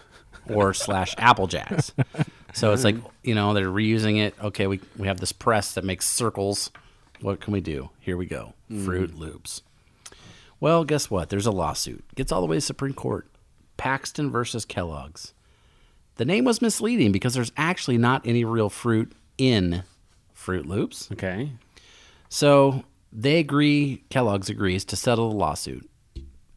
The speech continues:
Speaker 1: by changing the spelling of the name from
Speaker 2: Mm.
Speaker 1: fruit to fruit, F R O O T.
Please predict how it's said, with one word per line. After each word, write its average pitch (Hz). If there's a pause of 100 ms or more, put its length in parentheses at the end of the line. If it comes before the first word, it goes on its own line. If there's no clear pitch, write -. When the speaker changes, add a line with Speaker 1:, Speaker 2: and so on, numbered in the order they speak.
(180)
Speaker 1:
by 101
changing 98
the 98
spelling 85
of 78
the 92
name 71 (160)
from 95
Speaker 2:
Mm. 87
Speaker 1:
fruit 113 (720)
to 87
fruit, 98
F 98
R 85
O 92
O 85
T. -